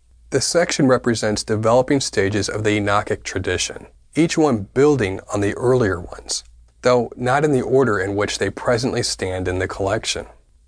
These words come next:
Overall, they express a common worldview that characterizes this present world and age as evil and unjust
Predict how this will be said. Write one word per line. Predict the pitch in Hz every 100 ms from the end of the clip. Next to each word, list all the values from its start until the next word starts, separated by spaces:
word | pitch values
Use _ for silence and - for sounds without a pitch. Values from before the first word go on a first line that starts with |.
| _ _ -
Overall, | - 113 104 165 110 - _ _
they | 113
express | 110 - 110 -
a | 101
common | - - 110 123 113
worldview | 113 101 123 120 90
that | 101 -
characterizes | - 160 175 98 87 90 92
this | 98
present | - - 95 117 120
world | 101 95
and | 95 -
age | 131 104 90
as | - 101 -
evil | 135 135 90 85
and | 87 98
unjust | 92 95 104 87 -